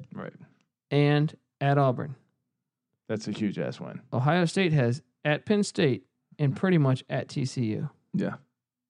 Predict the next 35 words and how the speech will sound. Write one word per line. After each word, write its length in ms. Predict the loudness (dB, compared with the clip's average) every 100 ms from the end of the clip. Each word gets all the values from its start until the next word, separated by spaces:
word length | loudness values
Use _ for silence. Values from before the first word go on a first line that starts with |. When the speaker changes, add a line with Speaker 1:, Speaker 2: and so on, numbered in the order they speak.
| _ _ _ _ _ _ _ _ _ -2
Speaker 2:
And 100 | 2
then 160 | 4
you 120 | 4 4
also 240 | 4 2
add 260 | 2 4 6
in, 280 | 4 4 0 _ _ _ _ _ -2
they 140 | 2
didn't 220 | 4 2
play 260 | 2 4 4
an 80 | 4
F 160 | 2
C 200 | 0 2
S. 300 | 2 2 -2 -4
Speaker 1:
They 160 | -2
had 120 | 0 0
a 60 |
Power 300 | 0 0 0
Five, 360 | -2 -2 -2 -4
uh, 340 | -4 -4 -6 -8 -8
in 120 | -6
Oregon 320 | -4 -4 -6
State 240 | -6 -6
that 120 | -6 -6
they 120 | -8
put 180 | -6 -8
up 120 | -6
seventy-seven 640 | -8 -6 -6 -6 -8 -8
on. 140 | -4 0
Speaker 2:
And 220 | 2 2
Rutgers 340 | 0 -2 -2
they 100 | 0
blew 220 | 2 2
out. 200 | 2 0 -4 _ _ -6
And 280 | -2 0
Speaker 1:
Yeah. 60 | -2